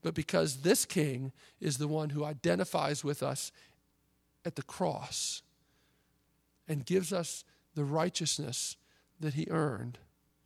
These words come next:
he's not ashamed of us, which is even a greater cause for us to identify with him. You know, I use that Spurgeon quote sometimes about how he says, "When I thought that God was hard, I found it easy to sin against him.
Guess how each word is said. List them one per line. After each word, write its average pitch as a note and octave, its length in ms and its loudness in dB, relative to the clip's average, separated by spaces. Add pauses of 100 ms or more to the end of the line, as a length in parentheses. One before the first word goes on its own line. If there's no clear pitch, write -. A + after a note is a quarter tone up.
(640)
he's C#3 180 -4
not D3+ 180 0
ashamed D3 420 0
of - 120 -10
us, - 420 -10 (1600)
which - 140 -4
is D#3 100 0
even G#3+ 220 -2
a G#3+ 60 -12
greater A#3+ 480 -2
cause - 360 -12
for - 180 -8
us A#2 200 -4
to - 100 -6
identify B2 460 -6
with B2+ 160 -10
him. - 260 -10 (720)
You D3+ 100 -2
know, D3+ 120 2
I D3+ 80 0
use D3+ 220 0
that - 160 -2
Spurgeon D#3 340 -2
quote D#3+ 200 -2
sometimes C#3+ 500 2
about C#3 240 2
how C3+ 280 2 (360)
he D3 100 -6
says, D3 260 0
"When D3 140 0
I D3 80 -2
thought C#3 300 4
that - 140 -4
God - 220 2
was - 160 -2
hard, C3 380 0
I B2 80 0
found B2+ 240 -4
it C3+ 140 -4
easy C#3 320 -2
to C#3 100 -2
sin C3 220 0
against C3 360 -4
him. B2+ 300 -6